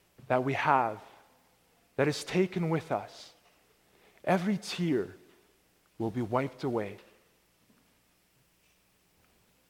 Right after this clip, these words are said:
Isaiah writes in verse twelve of the confidence we can have because he poured out his soul unto death. He was numbered with the transgressors, and he bore the sin of many,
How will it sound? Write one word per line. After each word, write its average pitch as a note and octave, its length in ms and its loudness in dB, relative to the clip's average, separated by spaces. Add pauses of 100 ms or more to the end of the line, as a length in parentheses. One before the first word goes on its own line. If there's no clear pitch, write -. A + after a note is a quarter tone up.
(1300)
Isaiah D3+ 400 10
writes D3+ 360 10
in C#3 120 -2
verse C3 240 4
twelve C#3 520 6 (360)
of B2+ 100 -4
the D3+ 60 -6
confidence D#3+ 680 -2
we D#3+ 80 -6
can C#3 160 -4
have B2+ 400 0 (340)
because D3+ 380 8
he F#3 160 4
poured F3+ 380 8
out E3 180 6
his D3+ 160 -2
soul D#3 320 4
unto D3 240 0
death. A#2+ 340 4 (1200)
He A2 80 0
was A2+ 220 2
numbered C3+ 300 6
with C3 100 2
the C#3+ 80 0
transgressors, C3 800 0
and B2+ 100 -2
he B2 40 -2
bore C#3 320 6
the D#3 80 0
sin D3+ 240 0
of B2+ 160 -2
many, B2+ 280 0